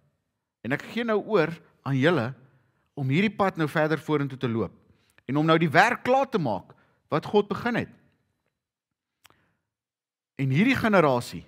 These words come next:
wat saam met Joshua die land in be-, beweeg het en wat dit nou moet verder vat, is die Joshua generasie. Jy sien, die mense voor hulle was die Moses generasie. En nou praat ons vanoggend van die Joshua generasie. Dis 'n nuwe generasie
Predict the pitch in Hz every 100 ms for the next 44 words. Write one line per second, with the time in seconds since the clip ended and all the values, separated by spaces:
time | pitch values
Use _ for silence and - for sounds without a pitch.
0 | - 123 - 220 220 147 151 220 214 135
1 | 90 - 123 139 175 175 190 185 160 143
2 | 120 147 165 185 202 202 - - 127 143
3 | 143 147 139 - 202 202 180 120 107 -
4 | - - 156 139 156 160 170 160 143 139
5 | 117 95 85 - - _ _ _ _ _
6 | - 143 220 220 202 214 220 - 240 220
7 | 180 160 143 156 156 175 165 - 135 113
8 | 95 82 - 69 _ _ _ _ - 113
9 | 147 - 214 196 185 190 180 170 160 147
10 | 143 147 156 139 127 113 110 143 185 254
11 | 285 247 226 180 185 160